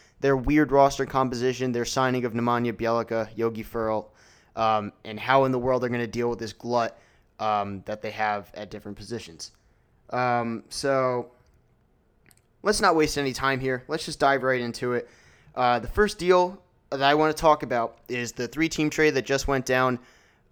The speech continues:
um, this past week with Oklahoma City, Atlanta, and Philadelphia.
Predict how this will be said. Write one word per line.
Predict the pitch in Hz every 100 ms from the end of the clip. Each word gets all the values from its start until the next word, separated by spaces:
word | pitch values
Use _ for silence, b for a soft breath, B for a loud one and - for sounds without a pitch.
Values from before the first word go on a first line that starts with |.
| _ -
um, | 120 113 113
this | 110
past | - 135 131 123
week | 127 127 123
with | 117
Oklahoma | 131 131 135 123
City, | - 151 147 131 b b b
Atlanta, | - 113 127 131 131 123 -
and | 113
Philadelphia. | - 135 127 123 - 127 120